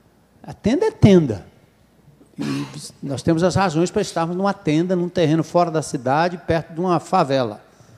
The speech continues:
Mas é uma tenda, tá lá, é um lugar demarcado. A questão é quando a estrutura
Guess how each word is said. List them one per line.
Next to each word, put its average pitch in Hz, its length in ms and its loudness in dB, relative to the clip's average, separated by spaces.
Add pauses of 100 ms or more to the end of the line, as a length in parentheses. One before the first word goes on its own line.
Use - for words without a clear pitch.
(280)
Mas - 160 -14
é - 80 -8
uma - 160 -8
tenda, 160 380 2 (100)
tá 170 100 -6
lá, 190 180 2
é 123 60 -4
um 139 80 -2
lugar 170 680 0 (140)
demarcado. 135 680 -6 (600)
A 139 60 -2
questão 233 420 2
é 220 60 2
quando 202 300 -4
a 185 80 2
estrutura 165 960 0